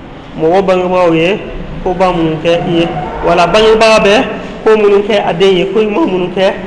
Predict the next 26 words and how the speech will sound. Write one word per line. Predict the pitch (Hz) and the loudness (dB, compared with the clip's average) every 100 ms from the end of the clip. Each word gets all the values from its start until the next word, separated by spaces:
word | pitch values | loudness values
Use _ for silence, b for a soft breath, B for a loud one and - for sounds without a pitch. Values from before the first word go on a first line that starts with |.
| - - | -10 -4
a | 165 | -2
den | 175 | 0
ye. | 175 | 0
An | 185 | 2
b'a | 220 | 2
fɛ | 214 196 | 2 0
an | 202 | 2
ka | 202 | 2
ɲɔgɔn | 208 202 202 | 4 2 0
hakili | 202 196 | -6 -8
jigin | 175 175 | -6 -2
o | |
la | 175 | -2
teliya | 180 190 185 185 | -2 -2 0 2
la, | 196 233 - - - | 2 0 -4 -10 -8
o | |
kɔfɛ | 156 180 175 | -2 -2 0
an | 165 | 0
bɛ | 165 | -2
tɛmɛ. | 165 156 143 B B - | -2 -6 -8 B B -6
Ɔhɔn, | 175 196 220 - | -4 -2 -4 -2
n | 190 | 0
b'a | 208 | 0
fɛ | 180 | 0
k'a | 190 175 | 0 2
lamɛn | 185 202 | 2 2